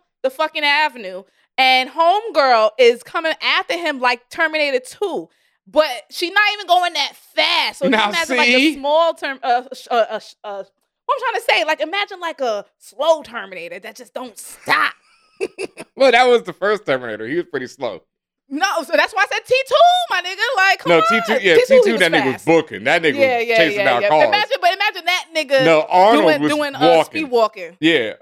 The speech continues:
Speaker 2: okay, like that. Just, oh, speed walking after that ass forever. Now,
Speaker 1: Mm-hmm.
Speaker 2: see, there's more to the story then. Because why is she coming after him like Terminator two? And like you said, this man's six foot and built. We've seen her, she frail. So why is he running?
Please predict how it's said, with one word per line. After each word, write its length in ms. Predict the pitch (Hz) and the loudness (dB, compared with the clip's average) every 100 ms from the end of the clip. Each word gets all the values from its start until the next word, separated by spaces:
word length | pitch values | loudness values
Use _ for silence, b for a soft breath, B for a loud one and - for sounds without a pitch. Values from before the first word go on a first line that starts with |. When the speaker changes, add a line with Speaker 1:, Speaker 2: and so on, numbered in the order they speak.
| _ 143 | _ 0
Speaker 2:
okay, 360 | 139 135 120 | 0 0 -2
like 220 | 117 120 143 | 0 0 0
that. 200 | 113 98 | 0 -2
Just, 180 | 123 - | -10 -2
oh, 100 | 139 | -2
speed 360 | 127 - 180 151 | -2 -4 -2 0
walking 380 | 131 120 120 | 0 0 -2
after 220 | 110 104 104 | -6 -4 -4
that 160 | 101 | -4
ass 240 | 98 92 - | -6 -10 -10
forever. 320 | 104 110 90 _ _ _ _ | -10 -10 -12 _ _ _ _
Now, 360 | 190 196 180 185 | -20 -2 0 0
Speaker 1:
Mm-hmm. 80 | 180 | -2
Speaker 2:
see, 180 | 233 226 | -4 0
there's 180 | 226 | 0
more 220 | 196 240 240 | 2 2 0
to 100 | 240 | -2
the 100 | 247 | -12
story 400 | - 339 349 311 | -2 2 2 2
then. 340 | 180 95 80 _ _ _ _ _ _ _ _ _ | -2 -4 -10 _ _ _ _ _ _ _ _ _
Because 320 | 190 220 214 | -4 0 0
why 260 | 170 220 233 | 2 0 0
is 80 | 226 | -2
she 100 | 226 | -6
coming 260 | 214 208 202 | -4 0 0
after 220 | 196 190 | -2 -6
him 100 | 190 | -4
like 160 | 185 180 | -4 -4
Terminator 320 | 190 196 185 | -6 -6 -6
two? 200 | 247 170 | -6 -4
And 100 | 165 | 0
like 200 | 175 185 | -2 -4
you 80 | 220 | -6
said, 220 | 165 156 | -2 -2
this 100 | 185 | -4
man's 240 | 185 170 | -8 -6
six 220 | 196 196 - | -6 -6 -4
foot 240 | 202 190 | -4 -2
and 160 | 160 120 | -4 -2
built. 240 | 185 - _ _ _ _ _ _ _ _ | -2 -4 _ _ _ _ _ _ _ _
We've 180 | 160 190 | -6 -6
seen 220 | 214 226 | -2 -2
her, 100 | 190 | -2
she 180 | - 202 | -6 -12
frail. 340 | 190 202 156 - _ _ _ _ _ _ _ _ _ _ _ _ _ _ _ _ _ _ 123 | -6 -4 -4 -10 _ _ _ _ _ _ _ _ _ _ _ _ _ _ _ _ _ _ -8
So 160 | 151 | -2
why 220 | 156 185 196 | 2 2 0
is 80 | |
he 100 | 196 | -2
running? 320 | 220 269 175 | -6 -6 -6